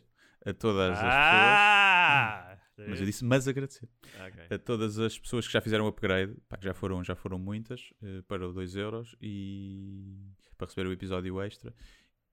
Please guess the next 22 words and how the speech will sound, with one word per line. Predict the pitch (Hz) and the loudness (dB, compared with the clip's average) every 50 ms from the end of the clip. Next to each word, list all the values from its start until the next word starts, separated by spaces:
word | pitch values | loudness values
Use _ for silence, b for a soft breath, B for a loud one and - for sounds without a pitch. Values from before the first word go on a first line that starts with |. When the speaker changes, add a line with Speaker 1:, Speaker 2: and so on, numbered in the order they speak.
| _ _ _ | _ _ _
Speaker 1:
Houve | - 123 123 113 123 | -4 -4 0 2 4
alguns | 120 117 123 135 123 - | 4 4 2 0 -2 -4
problemas | - 120 117 123 123 123 120 117 107 107 | -4 -4 -2 0 0 0 0 -2 -6 -6
com | - - 117 110 110 107 107 104 104 104 | -8 -8 -6 -6 -6 -6 -8 -8 -6 -6
algumas | 104 107 104 107 98 | -6 -4 -4 -6 -8
pessoas | - - 117 107 - | -8 -8 -8 -8 -4
que | - | -2
não | 113 110 | -2 -2
receberam | - - - 107 113 110 107 98 95 | -2 -4 -8 -4 -4 -4 -2 -4 -4
o | 98 | -4
link, | 117 135 139 123 - | -2 -4 -4 -4 -8
mas | - 107 104 | -8 -8 -8
outras | 104 110 104 - | -6 -8 -8 -10
receberam. | - - - 98 101 113 123 120 117 117 117 b b b b b b b _ | -10 -14 -10 -4 -2 -2 0 -2 -2 -6 -10 b b b b b b b _
Pá, | - - | -12 -8
deve | 87 92 92 - | -6 -6 -6 -4
ter | - 104 | -6 -10
sido | - - 104 92 | -6 -6 -4 -4
atrasos | 95 - - - 95 92 87 92 92 | -4 -4 -2 -2 -2 -2 -4 -6 -10
do, | 92 90 90 | -8 -8 -8
do | 87 90 | -8 -10
Patreon | - - 98 95 90 - 92 90 87 87 | -8 -4 -4 -4 -4 -4 -8 -8 -6 -6